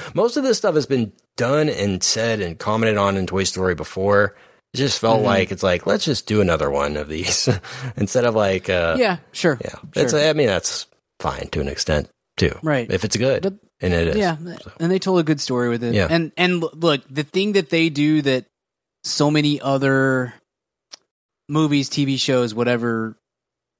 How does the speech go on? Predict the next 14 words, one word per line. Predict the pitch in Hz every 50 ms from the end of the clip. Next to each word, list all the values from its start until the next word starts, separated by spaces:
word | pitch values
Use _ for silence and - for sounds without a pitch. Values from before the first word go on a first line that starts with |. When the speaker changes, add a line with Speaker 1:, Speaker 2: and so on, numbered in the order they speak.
| _ _ -
Speaker 2:
miss | 131 123 127 135 139 151 151 - -
on | 127 117 113 107 104 104 104
as | 107 123 117 -
far | - - 127 120 120 117
as | 113 113 107 101 -
trying | - - 123 117 113 113 107 101
to | 107 -
c-, | - - - _ _
trying | - - 160 156 156 151
to | 139 - 139 135
f-, | 117 - - - _ _ _ _ _ _ _ _ _ _ _ _ _ -
force | - 143 139 131 -
the | - - 123 120
audience | 120 117 117 117 113 113 110